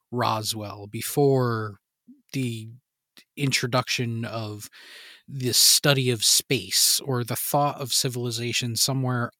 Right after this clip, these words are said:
off in distant space. Think of, like, medieval times. Did they ever think, "Oh, yeah, there's people coming from space. There's people that live in the sky above us or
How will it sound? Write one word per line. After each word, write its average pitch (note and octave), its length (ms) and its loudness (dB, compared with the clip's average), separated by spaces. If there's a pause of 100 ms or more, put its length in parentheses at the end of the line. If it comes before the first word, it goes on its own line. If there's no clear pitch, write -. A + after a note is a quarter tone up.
off A#2+ 360 -2
in A2 460 -8 (540)
distant A#2 560 0
space. - 640 -2 (1500)
Think E3+ 160 0
of, D#3+ 140 2
like, C#3+ 360 0 (840)
medieval A2 500 -2
times. - 580 -8 (460)
Did G2+ 180 -10
they G#2+ 200 -4
ever B2 280 -2
think, C3+ 420 -2
"Oh, G3+ 180 4
yeah, F#3 220 2
there's - 200 -6
people D3+ 280 -2
coming F#3 300 0
from F#3 280 0
space. - 480 -2
There's A2+ 220 -6
people E3+ 400 -2
that D3+ 260 -2
live D#3 640 -2
in E3 140 2
the E3 80 2
sky E3 320 0
above D3+ 360 0
us G#2 260 0
or A2 260 -6